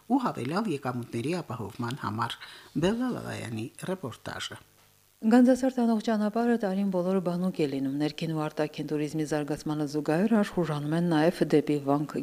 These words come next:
Speaker 2: գյուղ տանող ճանապարհը։ Սա գործարար Էրիկ Մկրտումյանի մոտ նոր մտահղացման պատճառ եղավ, ու Նայր Պապենական գյուղում, Վանք գյուղի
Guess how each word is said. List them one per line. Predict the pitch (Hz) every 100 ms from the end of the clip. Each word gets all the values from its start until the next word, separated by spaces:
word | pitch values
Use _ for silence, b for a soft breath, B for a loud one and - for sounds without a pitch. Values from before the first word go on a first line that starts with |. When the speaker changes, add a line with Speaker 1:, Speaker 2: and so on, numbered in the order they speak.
| 147
Speaker 2:
գյուղ | 143 143 156
տանող | 143 143 - 156
ճանապարհը։ | 151 160 160 156 139 120
Սա | - 135 139
գործարար | 143 143 151 147 143
Էրիկ | 156 147 143
Մկրտումյանի | 151 139 156 160 160 160 175
մոտ | 247 247 B 226
նոր | 247 220
մտահղացման | 190 175 160 156 156 - 170 165
պատճառ | 180 180 202 175
եղավ, | 135 135 -
ու | 135
Նայր | 139 135 135
Պապենական | 139 139 139 139 135 139 139
գյուղում, | 147 165 214 - 226
Վանք | 233 226 175
գյուղի | 151 147